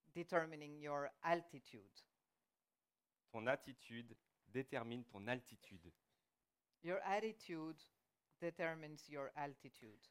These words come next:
Speaker 2: Il y a deux semaines, euh, Velina et moi, nous étions malades.
Speaker 1: A couple of weeks ago, uh, me and my, uh, and Velina, we were sick.
Speaker 2: Nous avions le covid aussi.
Speaker 1: We also had covid.
Speaker 2: Et alors, on a deux techniques assez différentes,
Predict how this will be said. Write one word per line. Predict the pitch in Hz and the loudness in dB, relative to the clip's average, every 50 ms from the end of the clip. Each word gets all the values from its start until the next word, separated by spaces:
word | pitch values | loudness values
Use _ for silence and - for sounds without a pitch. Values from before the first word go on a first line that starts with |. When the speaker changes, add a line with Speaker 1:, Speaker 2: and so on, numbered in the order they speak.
| _ - | _ -4
Speaker 2:
Il | 104 | 4
y | 110 | 8
a | 107 104 104 101 104 | 10 10 10 10 8
deux | 104 104 104 131 135 | 6 -2 -4 -2 -2
semaines, | 131 - - 135 135 143 151 151 139 123 | -2 -2 0 8 10 10 10 10 8 2
euh, | 117 113 | 2 2
Velina | 110 110 120 123 127 123 123 127 131 131 123 | 4 2 2 2 2 4 8 8 10 10 10
et | 117 | 8
moi, | 113 120 127 139 139 | 4 4 4 4 4
nous | 131 117 101 | 2 0 -4
étions | 117 107 - 120 110 | -4 -6 -2 -2 2
malades. | 110 107 110 120 131 147 127 107 98 95 - _ _ _ _ _ _ _ _ _ _ _ _ _ _ _ _ _ _ - | 4 6 8 10 8 8 6 2 -6 -6 -8 _ _ _ _ _ _ _ _ _ _ _ _ _ _ _ _ _ _ -8
Speaker 1:
A | 165 160 170 170 165 160 156 156 156 - _ _ _ _ - | -6 -4 -2 0 0 2 0 0 -2 -4 _ _ _ _ -2
couple | - 196 185 202 202 196 | 0 0 0 0 -2 -4
of | 185 160 | -4 -4
weeks | 165 180 185 202 - - - | -2 -2 -2 -2 -2 -6 -8
ago, | 214 190 196 214 220 226 233 240 233 226 - | -6 -2 0 2 6 8 8 8 6 4 0
uh, | 175 165 156 151 151 151 147 151 147 143 143 | -4 -4 -4 -4 -4 -4 -4 -6 -6 -8 -8
me | 156 165 165 | -8 -6 -6
and | 165 165 | -6 -6
my, | 160 156 | -4 -4
uh, | 156 147 151 151 151 143 101 - 156 147 143 - 147 | -4 -2 -4 -4 -6 -8 -8 -8 -8 -8 -8 -8 -10
and | 151 151 | -10 -6
Velina, | 147 160 156 165 175 170 160 156 | -4 -4 -4 -4 -4 -4 -4 -4
we | 147 147 151 | -2 -4 -6
were | 147 147 147 139 | -4 -2 -2 -2
sick. | 139 - - - 226 254 - - - _ - 117 | -2 -2 0 0 0 0 -2 -10 -20 _ -16 -12
Speaker 2:
Nous | 104 104 | -6 -4
avions | 107 104 98 101 98 | -4 -4 -4 -4 -6
le | 95 95 | -6 -6
covid | - - 107 98 104 113 113 110 110 - - | -6 -8 -10 -10 -8 -12 -12 -12 -12 -12 -8
aussi. | - 110 - - - 113 117 - _ _ _ _ _ - | -8 -8 -8 -8 -12 -12 -14 -16 _ _ _ _ _ -4
Speaker 1:
We | 165 165 170 170 | 2 4 4 6
also | 151 160 180 175 - 190 165 | 6 4 2 0 0 -2 0
had | 170 165 156 - - | 2 2 0 0 4
covid. | - 170 165 170 196 214 196 - - _ _ _ _ _ _ - - - _ - | 4 4 4 4 -2 -6 -6 -12 -20 _ _ _ _ _ _ -20 -20 -16 _ 6
Speaker 2:
Et | 113 117 | 10 12
alors, | 117 123 131 123 101 - - - | 12 12 12 12 12 8 -8 -10
on | - 127 | -2 8
a | 131 131 | 8 8
deux | 131 135 180 220 | 8 8 -4 -4
techniques | 214 - 196 185 - - - 190 202 - - - | 0 4 4 4 4 4 -6 -6 -6 -6 -6 2
assez | - 139 151 - - 190 | 6 6 6 6 4 0
différentes, | 170 165 160 143 - 165 135 135 131 135 135 - - | 0 -2 -6 -8 -4 -2 0 2 2 2 0 -2 -16